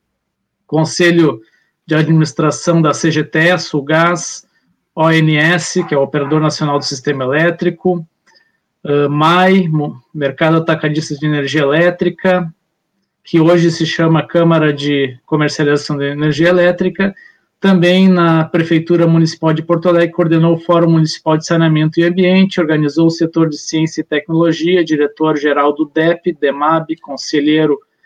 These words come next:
de administração do Procempa, diretor do Banrisul entre dois mil e quatorze e dois mil e quinze, e hoje ele é consultor e conselheiro na condição de gestor independente certificado desde dois mil e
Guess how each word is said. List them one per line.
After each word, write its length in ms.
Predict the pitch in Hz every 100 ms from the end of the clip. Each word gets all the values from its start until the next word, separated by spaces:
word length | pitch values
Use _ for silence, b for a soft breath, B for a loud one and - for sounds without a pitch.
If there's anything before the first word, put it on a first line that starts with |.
| b b _
de 120 | -
administração 760 | 151 143 156 151 - 151 - 151
do 100 | 156
Procempa, 800 | - 180 - 185 185 170 196 196 _ _ _ B B
diretor 440 | 156 180 180 190 185
do 80 | 170
Banrisul 680 | 175 165 165 - 190 175
entre 160 | 165 165
dois 180 | 165 160
mil 100 | 165
e 60 |
quatorze 360 | 165 160 170 160
e 20 |
dois 160 | 165 165
mil 140 | 190
e 60 | 190
quinze, 420 | 185 190 190 185
e 40 |
hoje 280 | 175 175 165
ele 120 | 175
é 40 | 175
consultor 640 | 175 175 - 165 170 180
e 60 | 180
conselheiro 600 | 175 170 - 156 160 170
na 160 | 165
condição 540 | 165 - 165 156 - 170
de 120 | 165
gestor 500 | 160 175 - 185 190
independente 680 | 180 175 170 160 147 175 170
certificado 680 | 175 165 - 147 160 160 156
desde 260 | 151 151
dois 160 | 156 151
mil 120 |
e 40 | 160